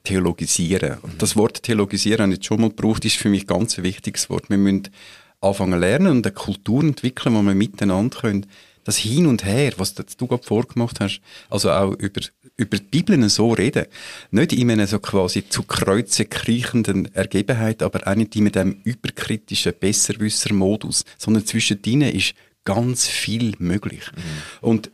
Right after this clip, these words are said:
Speaker 1: darum würde ich das Büchlein gern, äh, auch Kirchenpflegerinnen, Kirchenpfleger,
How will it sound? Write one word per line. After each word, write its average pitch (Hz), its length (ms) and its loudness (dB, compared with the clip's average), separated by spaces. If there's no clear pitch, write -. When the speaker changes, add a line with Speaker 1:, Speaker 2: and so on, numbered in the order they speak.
Speaker 1:
darum 143 320 2
würde 131 140 2
ich 113 80 -4
das - 180 -2
Büchlein 117 380 -2
gern, 110 380 2
äh, 101 240 2
auch 101 360 0
Kirchenpflegerinnen, 131 1300 0
Kirchenpfleger, 120 720 -4